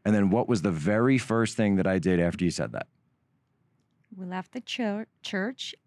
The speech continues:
Speaker 2: and we drove right to the Christmas market and we picked up a Christmas tree.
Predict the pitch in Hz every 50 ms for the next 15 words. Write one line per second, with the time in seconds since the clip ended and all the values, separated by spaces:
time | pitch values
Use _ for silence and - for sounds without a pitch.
0 | _ 175 180 190 190 175 160 185 202 202 202 214 220 185 - - 196 190 196 196
1 | - - 190 180 185 196 - - 214 - 214 - - 294 - - 294 254 202 -
2 | - - 175 170 170 - - 240 254 262 240 - _ 185 175 175 180 185 180 180
3 | 208 208 - 247 - - 254 247 269 262 - 349 403 - 302 247 - - - 202
4 | 180